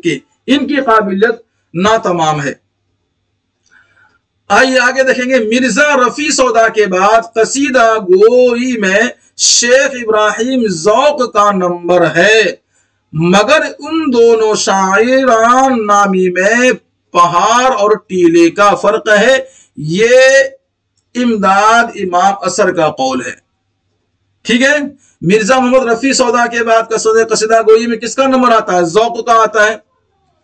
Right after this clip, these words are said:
ये बात समझ में आई आपको? लेकिन यहाँ इसका तनकीद क्या है, कहना क्या है कि कसीदा गोई में शेख मोहम्मद इब्राहिम का नंबर आता है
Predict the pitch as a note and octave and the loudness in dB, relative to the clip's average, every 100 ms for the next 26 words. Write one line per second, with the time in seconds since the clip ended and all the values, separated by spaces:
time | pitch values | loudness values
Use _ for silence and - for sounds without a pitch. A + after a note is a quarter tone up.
0 | _ _ _ D#3+ G#3+ G#3+ A#3 A3+ A#3 A#3+ | _ _ _ 2 2 4 2 0 -2 -2
1 | B3 C4 B3 G3+ A#3 C4 _ _ - E3+ | 2 2 2 0 -4 -6 _ _ -6 0
2 | A3+ C#4+ C#4+ B3+ C4 C4+ B3+ C4+ C4 B3+ | 0 0 0 2 2 0 -2 -2 -2 -2
3 | A#3 A#3 D#4 D#4 - G#3+ F3+ D3 - _ | -4 -4 -2 -2 -2 0 0 -2 -8 _
4 | _ _ - G#3+ B3 D4 D#4 A#3+ A#3+ F3+ | _ _ 0 0 2 2 0 0 -2 -2
5 | C#3 - _ _ _ _ - B3 C4+ D4 | -4 -12 _ _ _ _ -2 2 2 2
6 | D#4 - - - G#3+ G#3+ C4+ C#4+ D4 C#4+ | 0 -4 -14 -4 -2 -2 -4 -2 0 0
7 | A#3 A#3+ A#3+ A#3 C4 C4+ C4 - B3 C4+ | -2 -4 -4 -2 0 0 0 -2 2 2
8 | C4+ A#3+ A#3 A#3 A#3 D4 D4 B3+ - _ | 2 -4 -4 -2 0 0 0 -6 -12 _
9 | _ F3 F#3+ A#3 A#3+ A3+ A3+ C4+ D4 D4 | _ -2 0 2 2 0 -2 -2 -2 -2
10 | - C4 B3+ B3+ C4 B3 A#3+ A#3+ A#3+ A#3 | -2 -2 -2 -2 0 0 -2 -2 -2 0
11 | B3+ | 2